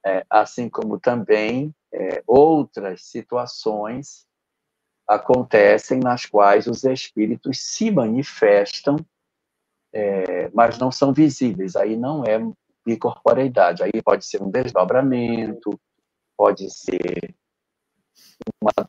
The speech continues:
dupla vista. A bicorporeidade tem que estar fisicamente perceptível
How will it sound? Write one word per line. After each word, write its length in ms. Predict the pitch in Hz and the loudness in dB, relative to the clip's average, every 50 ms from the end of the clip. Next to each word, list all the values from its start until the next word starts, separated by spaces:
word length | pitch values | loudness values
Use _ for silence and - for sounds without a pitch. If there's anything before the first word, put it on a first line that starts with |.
| - - - | -8 -8 -6
dupla 460 | 202 185 - - _ - - - - - - 120 - _ | -6 -8 -8 -12 _ -2 0 0 0 -2 -4 -10 -18 _
vista. 1160 | - 240 - 247 233 - 240 226 - - - - - - - _ _ _ _ _ - - - - - - - - _ _ _ _ _ _ _ _ _ - | -6 -4 -2 -2 -2 -2 -2 -4 -4 -6 -6 -8 -10 -14 -18 _ _ _ _ _ -4 -2 -2 -2 -2 -6 -10 -16 _ _ _ _ _ _ _ _ _ -10
A 140 | - - | -10 -6
bicorporeidade 1000 | 85 107 131 - 131 123 - - 120 117 117 104 92 98 104 117 123 135 131 123 - | -4 -4 -2 -2 -2 -4 0 2 2 4 4 2 4 4 6 6 4 4 0 -4 -6
tem 160 | - 123 117 | -6 -6 -6
que 60 | - | -6
estar 200 | - - 135 123 | -4 -4 -2 -2
fisicamente 760 | - - - - - 185 202 180 - 139 123 123 120 - - | -2 -6 -10 -10 -8 -6 -6 0 0 0 0 0 -2 -6 -6
perceptível 680 | - 117 110 - - 113 - _ _ - 131 135 147 | -4 -4 -2 -2 -4 -6 -6 _ _ -4 -2 -2 -2